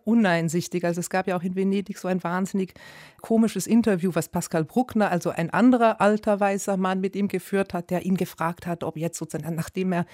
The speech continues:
den Holocaust überlebt hat und die stalinistische Verfolgung in Polen, ob er jetzt auch noch den McCarthyismus und des Neofeminismus überleben würde. Und Polanski hat sich dieser Frage angeschlossen. Also der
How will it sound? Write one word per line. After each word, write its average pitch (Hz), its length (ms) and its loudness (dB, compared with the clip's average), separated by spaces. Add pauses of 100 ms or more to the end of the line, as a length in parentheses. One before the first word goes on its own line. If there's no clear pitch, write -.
(180)
den 165 160 -2
Holocaust 202 480 0
überlebt 175 420 -2
hat 180 140 -2
und 180 120 -2
die 170 60 -8
stalinistische 185 760 -2
Verfolgung 185 440 0
in 180 160 -2
Polen, 220 300 0
ob 175 100 -2
er 190 60 0
jetzt 175 260 -6
auch 175 120 -6
noch 185 180 -4
den 175 200 -4 (320)
McCarthyismus 185 760 0
und 170 80 2
des - 320 -2
Neofeminismus 165 1000 0
überleben 165 460 2
würde. 170 220 2
Und 160 100 -2
Polanski 190 440 0
hat 170 120 -4
sich 180 120 -4
dieser 190 220 -2
Frage 175 340 -4
angeschlossen. 208 600 0 (320)
Also 196 180 0
der 208 300 2